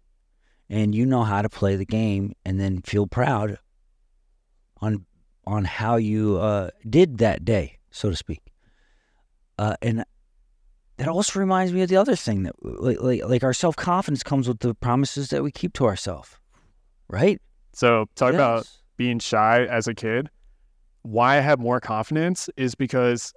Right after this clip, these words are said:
Speaker 2: action creates confidence. Like reps, like
Speaker 1: Yeah.
Speaker 2: me going out and trying the thing that I'm scared of makes me realize I'm like, "Oh,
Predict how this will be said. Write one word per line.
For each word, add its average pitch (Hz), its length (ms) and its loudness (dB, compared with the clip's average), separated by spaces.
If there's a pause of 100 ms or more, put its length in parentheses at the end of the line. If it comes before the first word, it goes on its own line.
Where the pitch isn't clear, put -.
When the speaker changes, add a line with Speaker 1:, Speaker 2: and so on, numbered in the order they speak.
(220)
Speaker 2:
action 120 340 2
creates 110 280 -2
confidence. - 640 -10 (260)
Like 117 200 0
reps, 120 640 -2
like 117 140 0
Speaker 1:
Yeah. 131 100 0
Speaker 2:
me 135 220 0
going 131 300 2
out 117 180 -2
and 117 100 -4
trying 127 260 -2
the 123 60 -2
thing 120 200 -4
that 110 120 -4
I'm 110 100 -6
scared 120 380 -2
of 180 180 0 (340)
makes 139 220 -4
me 160 100 2
realize 151 280 0
I'm 135 80 -4
like, 135 240 -8
"Oh, 131 220 -4